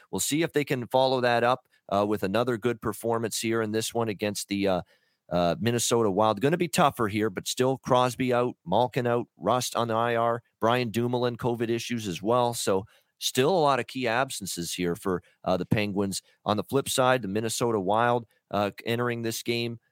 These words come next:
uh, trying to, uh, get the, uh, they, they escaped with a win against Ottawa, but they didn't play great in that game, five four, but they snapped a two-game losing streak,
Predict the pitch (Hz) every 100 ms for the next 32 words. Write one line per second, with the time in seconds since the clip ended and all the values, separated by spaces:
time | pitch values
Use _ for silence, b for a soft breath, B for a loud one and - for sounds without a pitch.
0 | _ - 90 87 87 123 117 113 107 117
1 | 110 98 87 - 113 - 107 101 95 -
2 | _ _ _ - 113 107 104 85 - 180
3 | 135 117 110 120 117 107 95 110 127 120
4 | 87 85 80 101 139 - - 127 95 90
5 | 87 - 95 95 87 104 101 92 - 113
6 | 110 - 110 113 - - 87 - 113 -
7 | 92 123 104 107 98 104 107 107 98 -
8 | 107 104